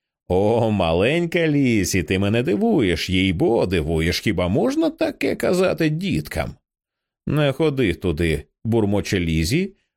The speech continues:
але думає, вона туди піде. Вона думає, якщо вона хоче мати бодай найменший шанс урятувати Скота,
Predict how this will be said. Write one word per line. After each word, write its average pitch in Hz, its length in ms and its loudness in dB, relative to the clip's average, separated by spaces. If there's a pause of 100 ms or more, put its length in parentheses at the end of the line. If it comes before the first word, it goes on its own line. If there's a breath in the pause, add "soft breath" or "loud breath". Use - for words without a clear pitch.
але 175 220 2
думає, 220 360 2
вона 180 320 2
туди 170 340 0
піде. 165 400 -2 (360)
Вона 113 320 2
думає, 110 440 2
якщо 101 340 0
вона 117 220 0
хоче 107 360 -2
мати 95 280 0
бодай 98 320 0
найменший 98 560 0
шанс 104 360 -2
урятувати 92 600 0
Скота, 160 540 -2